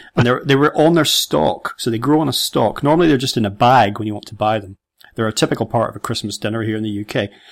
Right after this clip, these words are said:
And I picked up the Brussels sprout stalk, and, "Oh, maybe I'll have this. This looks fancy." And it said, "Product of Israel."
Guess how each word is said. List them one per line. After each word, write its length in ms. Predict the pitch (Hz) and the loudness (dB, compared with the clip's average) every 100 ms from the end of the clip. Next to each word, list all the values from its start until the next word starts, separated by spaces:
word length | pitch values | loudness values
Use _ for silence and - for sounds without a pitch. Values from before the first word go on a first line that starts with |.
| - - | -20 -10
And 100 | 110 | -8
I 40 | |
picked 260 | - 202 202 | -2 -2 0
up 100 | 202 | -2
the 80 | 120 | -2
Brussels 380 | 139 - 120 - _ | -4 -4 -6 -10 _
sprout 360 | - - 123 117 | -8 -2 0 0
stalk, 420 | - - 139 139 | -2 0 0 0
and, 100 | 175 | 0
"Oh, 40 | 254 | 0
maybe 220 | 285 156 | 2 2
I'll 100 | 117 | 4
have 180 | 123 104 | 2 2
this. 200 | 165 - | -2 -2
This 140 | 175 | -4
looks 200 | 123 - | -6 -4
fancy." 400 | - 101 101 101 | -4 -4 -2 -4
And 80 | 104 | -6
it 80 | - | -2
said, 220 | 165 139 | -2 -2
"Product 380 | - 151 151 147 | 0 0 0 -2
of 100 | 120 | -4
Israel." 560 | - 131 123 95 101 | -2 -2 -2 -6 -8